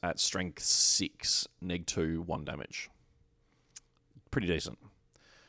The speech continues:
He has Blood Tithe and Warp Strike and a Sigil of Corruption, so he's two up, four up. His main aura that he always gets is called Leading the Charge. While a friendly Warlord core, uh,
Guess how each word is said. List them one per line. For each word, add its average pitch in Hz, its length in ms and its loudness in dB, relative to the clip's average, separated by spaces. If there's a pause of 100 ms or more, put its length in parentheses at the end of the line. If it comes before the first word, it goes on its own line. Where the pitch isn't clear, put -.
(340)
He 117 100 2
has 120 160 8
Blood 98 260 6
Tithe 104 340 4
and 95 160 0
Warp 92 160 4
Strike 90 540 4
and 101 120 2
a 95 60 2
Sigil 90 320 2
of 87 100 -2
Corruption, - 320 0
so 85 100 2
he's 87 100 2
two 87 160 0
up, 73 100 -2
four 82 240 2
up. - 80 -6 (1900)
His 104 320 0
main 110 500 4
aura 90 560 6
that 92 100 2
he 98 120 4
always 87 340 8
gets - 300 0
is 92 100 -2
called 90 220 0
Leading 90 260 4
the 85 80 -2
Charge. - 480 0
While 87 120 2
a 87 40 4
friendly 107 300 4
Warlord 92 380 6
core, 95 360 8
uh, 95 80 -2